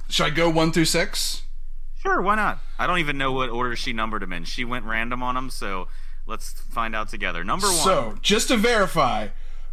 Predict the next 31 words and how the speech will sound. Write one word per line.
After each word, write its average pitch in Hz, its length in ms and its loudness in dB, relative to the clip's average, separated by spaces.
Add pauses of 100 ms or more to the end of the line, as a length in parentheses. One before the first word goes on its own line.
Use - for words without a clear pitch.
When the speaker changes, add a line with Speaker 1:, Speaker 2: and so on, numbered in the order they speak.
Speaker 1:
the 151 160 0
goal 202 500 4
of 156 140 4
this 135 400 0
is, 135 340 0
is 131 440 0 (120)
we're 139 140 4
showing 190 380 4
everybody 156 400 4
right 131 240 2
now. 101 260 -2 (120)
All, - 180 0
all 123 180 2
six 123 300 0
are. - 220 -2
Speaker 2:
Yeah. 311 220 -2 (220)
Speaker 1:
All 110 100 -2
right. - 180 -2 (100)
Speaker 2:
Yeah, 139 140 0 (100)
you're 135 160 -2
gonna 151 120 4
Speaker 1:
Number 190 140 6
Speaker 2:
drink 185 120 6
Speaker 1:
one. 143 140 4
Speaker 2:
six 120 240 0
over 107 140 -2
the 107 60 -2
next - 380 -2
six - 200 -2
weeks. 90 440 -2 (800)
Speaker 1:
Oh! - 560 2